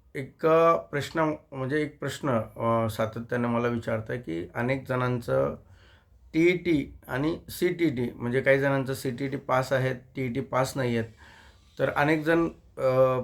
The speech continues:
विचारतात की "सर, आता आम्ही सीटीटी पास आहोत, त्यामुळं आम्हाला टीईटी परत द्यायची गरज आहे का?"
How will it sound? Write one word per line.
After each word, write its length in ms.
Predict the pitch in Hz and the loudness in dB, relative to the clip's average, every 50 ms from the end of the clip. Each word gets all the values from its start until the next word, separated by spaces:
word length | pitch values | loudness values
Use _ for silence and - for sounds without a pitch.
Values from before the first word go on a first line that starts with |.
| - - 113 - - - - _ | -6 -10 -18 -20 -20 -20 -20 _
विचारतात 580 | - 147 135 131 127 - 165 156 143 131 147 151 | -12 -8 -8 -6 0 2 4 4 4 2 -2 -4
की 120 | 139 147 | -4 -6
"सर, 180 | 135 - 156 147 | -4 -2 0 2
आता 440 | 147 143 156 156 156 151 - - 123 | 2 2 2 2 0 0 -2 -4 -2
आम्ही 180 | 131 143 156 | 2 2 2
सीटीटी 420 | 147 - - 135 123 - 160 143 135 | 0 0 -6 -6 -2 -2 0 0 -2
पास 340 | 113 - 143 139 139 139 151 | 0 2 2 2 4 4 2
आहोत, 240 | 135 131 135 123 - - - | 2 2 2 -2 -4 -2 -2
त्यामुळं 300 | 135 135 139 139 143 139 | 0 0 2 2 2 2
आम्हाला 420 | 135 135 139 139 143 143 151 156 - - - - - - _ _ _ _ - | 2 2 2 2 2 2 0 -2 -6 -12 -20 -20 -20 -20 _ _ _ _ -4
टीईटी 300 | 151 151 151 147 156 156 | 0 0 0 0 0 -6
परत 280 | 143 - 147 143 147 | -4 -2 0 0 0
द्यायची 360 | 139 131 139 139 135 135 147 | 0 2 2 2 2 0 -2
गरज 300 | 135 131 139 135 139 135 | 0 2 2 2 4 2
आहे 240 | 135 123 127 143 143 | 2 2 2 0 -2
का?" 260 | 139 - 127 110 110 | -2 -2 -4 -4 -4